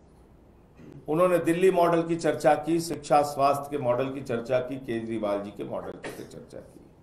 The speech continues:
तो अरविंद केजरीवाल का कारवां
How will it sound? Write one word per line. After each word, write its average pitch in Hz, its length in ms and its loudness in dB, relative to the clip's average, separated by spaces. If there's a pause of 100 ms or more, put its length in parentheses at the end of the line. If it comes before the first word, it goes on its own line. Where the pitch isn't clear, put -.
(720)
तो 175 60 8
अरविंद 208 440 8
केजरीवाल 214 760 8
का 202 300 4
कारवां 165 680 6